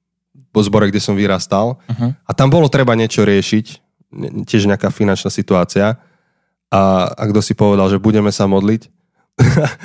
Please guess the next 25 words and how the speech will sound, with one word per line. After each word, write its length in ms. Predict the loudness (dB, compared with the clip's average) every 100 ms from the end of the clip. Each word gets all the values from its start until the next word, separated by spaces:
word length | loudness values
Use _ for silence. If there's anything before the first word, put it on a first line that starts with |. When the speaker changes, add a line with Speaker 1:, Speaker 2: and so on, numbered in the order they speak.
| -6
Speaker 1:
A 100 | 0
on 80 | 2
sa 120 | 2
postavil 440 | 0 0 2 2
a 80 | 0
povedal: 400 | 0 0 0 -2
„Nie, 340 | 0 2 2 0
nebudeme 440 | 0 0 2 0
sa 160 | -2 -2
modliť, 400 | -2 -2 -4 -2
teda 180 | 0 0
akože 200 | -2 -2
modlite 340 | 0 0 0 -2
sa, 220 | -2 0
ale 180 | 0 0
všetci 240 | -2 0
vieme, 220 | 0 0 0
že 80 |
na 80 | -2
to 120 | -4
pozabúdame, 760 | -2 2 2 2 2 2 2 -2 _ _ _ _ _
že 300 | -2 0 2 0
treba 260 | 0 2
dať 140 | 2 0
peniaze.“ 460 | 0 0 0 -2